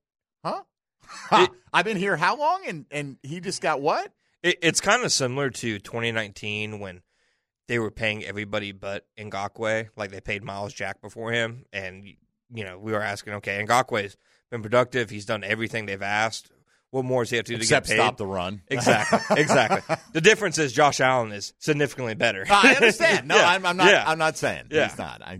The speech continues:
Speaker 1: I had, I couldn't let it go
Speaker 2: No.
Speaker 1: by without some snark
Speaker 2: <laughs>
Speaker 1: added to the commentary right there. Um, all right, well, we, if you wanna get in with Ship, if you've got a specific question, we'd love for you to pass those along. So let's do that. But we, we've got a bunch, and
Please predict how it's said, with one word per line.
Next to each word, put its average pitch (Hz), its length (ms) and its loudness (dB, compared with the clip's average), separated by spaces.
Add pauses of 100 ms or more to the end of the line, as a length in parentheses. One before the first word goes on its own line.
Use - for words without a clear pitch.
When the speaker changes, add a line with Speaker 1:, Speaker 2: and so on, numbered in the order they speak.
Speaker 1:
I 104 120 -4
had, 127 180 -4
I 127 80 -2
couldn't 139 300 -4
let 120 120 0
it 120 40 -4
go 120 140 -2
Speaker 2:
No. 156 100 8
Speaker 1:
by 104 160 2
without 254 240 4
some - 140 -2
snark 208 400 4
Speaker 2:
<laughs> 196 500 2
Speaker 1:
added 117 480 0
to 120 80 -8
the 101 80 -16
commentary 95 680 -6
right 87 300 -8
there. 80 240 -6 (120)
Um, 113 320 2
all 180 80 4
right, 180 140 2
well, 190 180 2
we, 196 120 -2 (100)
if 175 140 -2
you 170 80 -4
wanna 254 160 -2
get 247 100 -2
in 226 80 -2
with 196 140 -4
Ship, 156 180 0
if - 60 -20
you've 110 160 -18
got 151 120 2
a 135 40 -4
specific - 440 -10
question, 117 460 -4
we'd 113 280 -8
love 113 280 -2
for 123 60 -8
you 113 240 -6
to 101 180 -2 (220)
pass 131 260 0
those 123 220 -4
along. 107 260 -2
So 123 220 -8
let's 120 240 -4
do 151 220 -4
that. 123 260 2
But 117 180 -2
we, 127 260 -6
we've 139 160 -12
got 170 180 0
a 143 40 -4
bunch, 139 360 0
and 117 120 -8